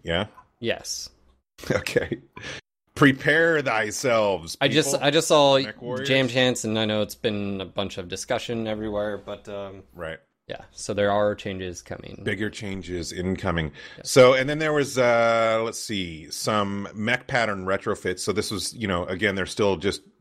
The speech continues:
Speaker 1: retrofitting mechs with patterns that they didn't have before. So the Blackjack Firestarter,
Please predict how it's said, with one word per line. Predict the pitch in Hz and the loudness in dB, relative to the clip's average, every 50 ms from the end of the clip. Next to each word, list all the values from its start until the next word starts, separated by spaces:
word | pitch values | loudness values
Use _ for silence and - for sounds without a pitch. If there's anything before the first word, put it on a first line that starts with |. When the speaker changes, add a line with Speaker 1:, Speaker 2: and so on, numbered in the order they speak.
| - 85 | -4 0
Speaker 1:
retrofitting | 98 90 82 - 95 90 - 87 85 87 85 87 87 87 87 - _ _ - - - - | 0 0 0 0 -2 -2 -2 -2 -2 -2 -2 -4 -6 -8 -12 -16 _ _ -18 -18 -14 -8
mechs | 90 92 90 85 85 - - - | -4 -2 0 0 0 -2 -4 -4
with | 87 82 - - _ _ _ - | -4 -4 -4 -6 _ _ _ -2
patterns | 101 92 90 85 85 82 | 0 0 0 0 -2 -6
that | - 90 | -8 -6
they | - 87 | -4 -4
didn't | 80 85 82 80 | -4 -4 -2 -2
have | 87 85 78 | -2 -2 -2
before. | 78 85 - - 85 80 | -4 -6 -4 -2 -2 -2
So | - - 113 | 0 0 0
the | 104 | 2
Blackjack | 98 95 92 90 - - 92 90 - | 2 2 2 0 0 -2 -2 -2 0
Firestarter, | - 120 113 113 107 - - 113 107 104 104 101 | 2 2 2 2 2 0 0 0 2 2 0 -2